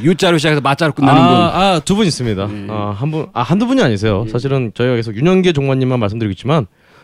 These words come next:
Speaker 2: 다른 분들도 굉장히 심도 깊은 글을 남겨주고 있기 때문에
Speaker 1: 음.
Speaker 2: 그렇습니다. 다음은 이제 규희님이, 예, 방학동의 유명한 중국집인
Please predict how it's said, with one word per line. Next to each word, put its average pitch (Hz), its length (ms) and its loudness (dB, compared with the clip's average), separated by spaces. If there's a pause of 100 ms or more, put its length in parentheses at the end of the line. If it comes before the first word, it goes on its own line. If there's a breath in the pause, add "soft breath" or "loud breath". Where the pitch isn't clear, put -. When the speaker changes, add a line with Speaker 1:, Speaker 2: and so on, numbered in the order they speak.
(120)
Speaker 2:
다른 208 240 0
분들도 165 320 -2
굉장히 113 180 -4
심도 247 280 0
깊은 131 500 -4
글을 107 340 0 (320)
남겨주고 92 420 -10
있기 82 220 -16
때문에 101 420 -6
Speaker 1:
음. 101 300 -10
Speaker 2:
그렇습니다. 87 480 -10 (480 soft breath)
다음은 208 300 0
이제 196 160 0
규희님이, 202 960 2 (360)
예, 101 100 -6
방학동의 180 840 -2
유명한 147 540 -2 (280)
중국집인 117 540 -8